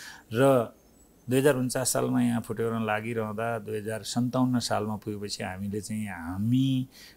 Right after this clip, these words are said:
बिचमा पनि सङ्गठन हुनुपर्छ, हामी पनि एकबद्ध हुनुपर्छ, गोलबद्ध हुनुपर्छ भनेर दुई हजार सन्ताउन्न सालमा फुटवेयर म्यानुफ्याक्चर एसोसिएसनको गठन भयो। त्यसको संस्थापक सदस्यको रूपमा म आफू पनि हुँ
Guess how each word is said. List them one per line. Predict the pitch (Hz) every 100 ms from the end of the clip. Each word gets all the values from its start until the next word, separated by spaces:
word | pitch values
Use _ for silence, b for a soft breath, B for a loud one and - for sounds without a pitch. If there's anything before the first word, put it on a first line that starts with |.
| -
बिचमा | 110 131 139 127
पनि | 127 143
सङ्गठन | 131 123 120 117 123
हुनुपर्छ, | 120 101 107 113 107 120
हामी | 113 92 104
पनि | 113 127 117
एकबद्ध | 110 104 113
हुनुपर्छ, | 110 98 98 107 -
गोलबद्ध | 113 104 117 117 113
हुनुपर्छ | 110 101 101 101
भनेर | 117 107 98 110
दुई | 107
हजार | 107 110
सन्ताउन्न | - 107 110 107
सालमा | 107 104 107
फुटवेयर | - 113 110
म्यानुफ्याक्चर | 107 107 101 104 113
एसोसिएसनको | 107 104 - 101 101 101 104
गठन | 107 98 107
भयो। | 92 92 98 - B B B B -
त्यसको | 139 139
संस्थापक | - 127 - 127 123
सदस्यको | - 113 101 - 107
रूपमा | 104 110
म | 107 104
आफू | 101 92 117 107
पनि | 104
हुँ | 95 107